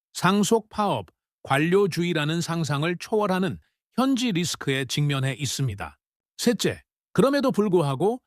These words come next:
인도는 대체 불가능한 최후의 승부처이기에 삼성은 사활을 건 현지화 전략으로 정면 돌파를 시도하고 있습니다. 여러분은 어떻게 생각하시나요?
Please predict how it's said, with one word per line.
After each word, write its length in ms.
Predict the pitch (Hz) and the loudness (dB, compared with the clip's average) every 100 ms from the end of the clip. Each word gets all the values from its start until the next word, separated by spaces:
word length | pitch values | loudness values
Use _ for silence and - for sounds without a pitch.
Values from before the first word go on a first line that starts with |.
| _ - | _ 0
인도는 440 | 196 220 233 226 | 2 4 2 0
대체 420 | 143 139 - 170 | -2 -4 -2 -4
불가능한 640 | 156 139 143 160 151 151 147 | -2 -2 0 0 0 -2 -2
최후의 460 | 151 135 131 127 | -2 -2 -2 -2
승부처이기에 960 | - 185 175 170 151 127 113 143 107 76 _ _ _ | 0 2 2 0 -2 -2 -2 -4 -4 -8 _ _ _
삼성은 680 | - 160 156 147 139 185 233 - _ _ | -2 2 2 2 2 2 0 -6 _ _
사활을 640 | - 196 202 214 214 214 | -2 0 2 2 4 2
건 360 | 180 147 160 165 | 2 0 0 -4
현지화 600 | - 214 220 202 175 175 | 0 2 2 2 2 0
전략으로 680 | - 131 131 127 110 98 127 _ - | 0 -2 0 -2 -6 -8 -12 _ -4
정면 440 | 139 143 160 180 | 0 2 2 0
돌파를 540 | 139 135 - 120 135 139 | 0 -2 -2 -4 -2 -4
시도하고 540 | - 139 131 123 120 | -2 -2 -2 -2 -4
있습니다. 560 | 101 110 104 92 80 _ _ _ _ | -6 -6 -6 -6 -12 _ _ _ _
여러분은 440 | 156 208 214 247 202 | 2 4 4 2 0
어떻게 360 | 131 147 - | -2 -2 -2
생각하시나요? 920 | 135 143 135 123 135 - 131 123 165 | -2 -2 -2 -2 -4 -2 -2 -2 -4